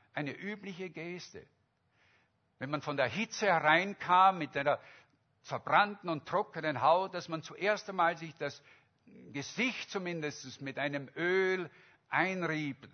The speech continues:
man ein Öl bekam, um sich damit, äh, ins, ins Gesicht zu schreiben.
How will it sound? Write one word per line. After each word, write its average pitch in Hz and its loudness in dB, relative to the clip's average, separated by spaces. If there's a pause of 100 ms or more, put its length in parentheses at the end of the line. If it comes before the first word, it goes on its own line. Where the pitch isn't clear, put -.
(280)
man 139 -4 (100)
ein 143 -6
Öl 196 0
bekam, 139 -4
um 135 -6
sich 117 -14
damit, 135 -4 (300)
äh, 131 2 (240)
ins, 135 -10
ins 127 -14
Gesicht 180 -12
zu 180 -12
schreiben. 87 -12